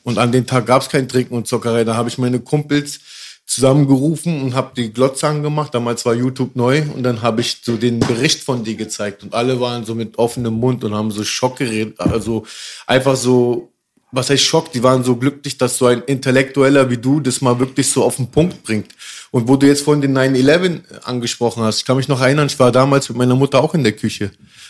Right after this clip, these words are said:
wo das live passiert ist. Und ich war mich da erinnern, ich kann mich erinnern, dass ich eine Woche später zum Kreiswehrersatzamt gegangen bin und hab mich eingeschrieben bei der Bundeswehr, weil ich aktiv gegen den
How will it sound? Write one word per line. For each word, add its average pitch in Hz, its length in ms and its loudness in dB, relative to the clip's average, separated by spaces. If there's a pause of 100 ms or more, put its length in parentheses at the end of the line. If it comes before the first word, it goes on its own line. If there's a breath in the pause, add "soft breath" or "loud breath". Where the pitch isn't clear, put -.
wo 113 100 0
das 110 220 2
live 113 280 2
passiert 107 440 -4
ist. - 260 -8 (360 soft breath)
Und 117 180 -2
ich 107 160 0
war 127 160 6
mich 131 180 0
da 131 100 4
erinnern, 127 440 0
ich - 160 -4
kann 139 140 4
mich 139 120 -2
erinnern, 135 240 4
dass 127 160 2
ich - 220 -6
eine 151 260 4
Woche 147 220 4
später 160 460 2
zum 135 260 -2
Kreiswehrersatzamt 135 1200 2
gegangen 160 360 2
bin 170 100 4
und 135 140 4
hab 139 140 2
mich - 180 -2
eingeschrieben 131 640 0
bei 117 100 6
der 117 120 4
Bundeswehr, 139 580 2
weil 120 120 6
ich - 200 -4
aktiv - 420 -2
gegen 123 240 -2
den 113 240 -2